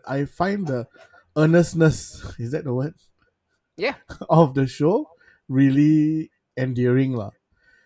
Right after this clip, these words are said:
Speaker 1: You know, there's
Speaker 2: Mm.
Speaker 1: something about this crew of Enterprise that, uh, just works out, works really well.
Speaker 2: Mm.
Speaker 1: Uh, from,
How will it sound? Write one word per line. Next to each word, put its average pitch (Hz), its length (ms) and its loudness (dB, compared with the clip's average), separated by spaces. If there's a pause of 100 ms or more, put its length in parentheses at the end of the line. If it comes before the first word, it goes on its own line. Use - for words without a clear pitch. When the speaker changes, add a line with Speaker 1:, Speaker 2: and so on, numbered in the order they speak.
(200)
Speaker 1:
You 131 100 -2
know, 143 160 0
there's 156 220 0
Speaker 2:
Mm. - 40 -2
Speaker 1:
something 208 300 -2
about 143 380 -2 (160)
this 139 500 -2
crew 170 440 0
of 127 100 -6
Enterprise 143 600 -4
that, 120 200 -4 (180)
uh, 120 520 -8 (160)
just - 320 -6 (240)
works 180 300 0
out, 170 260 0
works 175 300 -2
really 143 200 0
well. 113 360 -2 (840)
Speaker 2:
Mm. 120 120 -8
Speaker 1:
Uh, 127 380 -2
from, 127 760 -2